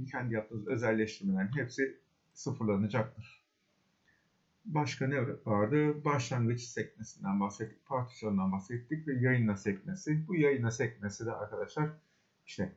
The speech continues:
yaptığınız notayı en son halini görüyorsunuz ve bunu MuseScore'da yayınla dediğiniz zaman bakınız bir pencere gelecek. Halka açık mı, listelenmiş mi? Daha sonra anlatacağım. Audio com da paylaşabilirsiniz. Ses olarak paylaşıyor. Ya da bunu dışa aktar dediğiniz zaman daha önce gördüğümüz dışa aktar penceresi burada da çıkacaktır.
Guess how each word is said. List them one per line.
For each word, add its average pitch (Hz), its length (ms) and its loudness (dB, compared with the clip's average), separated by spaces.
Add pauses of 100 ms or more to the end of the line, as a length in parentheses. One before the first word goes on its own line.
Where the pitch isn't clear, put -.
yaptığınız 104 480 0
notayı 117 320 0
en 151 180 2
son 107 200 0
halini 92 380 0
görüyorsunuz 127 520 0
ve 123 160 0
bunu 135 120 -4
MuseScore'da 127 580 -2
yayınla 113 540 2 (260)
dediğiniz 107 320 -2
zaman 113 400 0
bakınız - 520 -6 (460)
bir - 80 -12
pencere 104 400 2
gelecek. 95 360 0
Halka 98 320 -4
açık - 280 -8
mı, 120 120 2
listelenmiş 101 600 -2
mi? 95 180 -4
Daha 127 160 0
sonra 101 240 0
anlatacağım. 92 500 -6 (100)
Audio 160 420 6
com 120 180 0
da 101 120 0 (460)
paylaşabilirsiniz. 101 920 0 (360)
Ses 147 260 4
olarak 95 300 -2
paylaşıyor. 90 440 -2
Ya 160 160 6
da 131 100 2
bunu 139 180 -4
dışa 139 220 -4
aktar 98 460 -6
dediğiniz 104 240 -2
zaman 120 300 -4
daha 113 140 -2
önce 101 120 -2
gördüğümüz 107 560 0
dışa 117 200 -6
aktar - 360 -8
penceresi 98 520 -2
burada 98 200 -8
da 135 80 -6
çıkacaktır. 98 500 -4